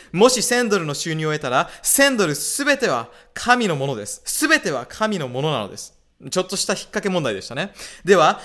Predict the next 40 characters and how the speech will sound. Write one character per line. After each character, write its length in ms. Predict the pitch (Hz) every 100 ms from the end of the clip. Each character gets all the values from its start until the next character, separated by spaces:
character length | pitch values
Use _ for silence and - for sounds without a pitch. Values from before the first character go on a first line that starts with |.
| -
神 280 | - 269 269
は 60 | 165
私 240 | 147 240
た 60 | -
ち 120 | 151
に 60 | 143
い 240 | 214 294
く 140 | 320
ら 120 | 262 208
返 300 | - 226 208
す 160 | -
よ 100 | 180
う 60 | 143
に 100 | 131
と 260 | 165 170
お 40 | 135
っ 40 |
し 120 | 131
ゃ 40 | 143
っ 20 |
て 100 | -
い 40 | 104
ま 80 |
す 80 | 101
か？ 220 | 104 135 - _ _ _ _ _ _ _
千 380 | - - - 226
ド 80 | 170
ル 80 | 139
の 160 | 131
十 260 | 120 151 160
分 140 | 165
の 80 | 160
一 160 | 156 143
は 80 |
い 60 | 139
く 80 | 139
ら 60 |
で 60 | 92
す 120 | -
か？ 180 | 113 160